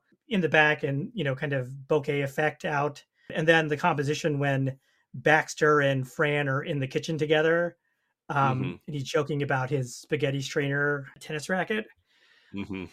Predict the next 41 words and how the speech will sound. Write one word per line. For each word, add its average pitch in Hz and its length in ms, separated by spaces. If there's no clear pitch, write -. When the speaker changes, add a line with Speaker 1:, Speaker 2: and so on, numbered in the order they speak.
Speaker 1:
And 180 120
so, 202 120
like, 180 240
it's 180 160
really, 269 220
like, 180 200
wonderfully 170 800
framed, 185 340
and 151 80
I 147 40
wonder, 180 640
and 180 100
maybe 208 200
you 190 400
having 170 240
seen 175 320
more 156 240
Wilder 139 400
films 135 320
than 131 140
me, 131 320
um, 143 360
is 165 240
this, 147 240
like, 147 160
a 151 60
thing 143 240
that 135 100
he 143 100
does, 139 520
and 143 100
especially 139 540
sort 139 220
of 135 100
in 135 140
black 135 240
and 143 80
white? 143 180
'Cause 147 100
I 147 80
know 175 300